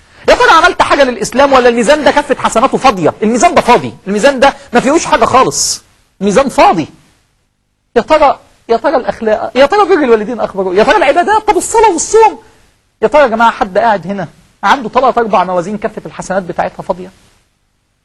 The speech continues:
ولا الموازين تقيلة؟ موازينكم فاضية ولا تقيلة يا جماعة؟ شايفين ال-، ال-، ال-،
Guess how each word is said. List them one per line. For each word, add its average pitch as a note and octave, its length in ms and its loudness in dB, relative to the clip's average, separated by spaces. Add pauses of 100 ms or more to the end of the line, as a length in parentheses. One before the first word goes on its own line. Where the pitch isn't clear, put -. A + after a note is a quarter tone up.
(240)
ولا G3+ 160 0
الموازين F3+ 400 -6
تقيلة؟ C#3 320 -14 (600)
موازينكم F#3 440 -2
فاضية F3 300 -2
ولا D#3 160 0
تقيلة D#3 300 -6
يا C#3+ 60 -2
جماعة؟ C#3 280 -14 (720)
شايفين G3 420 -6
ال-، - 360 -8
ال-، F#3+ 260 -8
ال-، D#3+ 140 -6